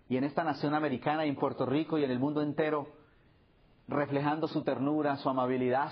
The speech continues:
su pureza, su amor, su servicio? ¿Saben? El Señor está esperando que nosotros cooperemos, y Él estará presto, ¿verdad?,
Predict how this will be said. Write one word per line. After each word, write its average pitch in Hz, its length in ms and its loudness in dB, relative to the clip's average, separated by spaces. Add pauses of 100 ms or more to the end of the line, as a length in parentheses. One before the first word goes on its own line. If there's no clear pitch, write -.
(100)
su 151 160 -2
pureza, 139 540 -2
su 139 160 -2
amor, 139 340 0
su 151 120 -6
servicio? 143 640 -2 (1120)
¿Saben? 139 380 -2 (1400)
El 131 120 -2
Señor 131 220 0
está 147 180 -2
esperando 139 520 -2
que 117 80 -4
nosotros 120 760 -6 (300)
cooperemos, 127 560 0 (800)
y 127 140 0
Él 131 100 2
estará 127 340 0
presto, 143 340 0
¿verdad?, 117 340 2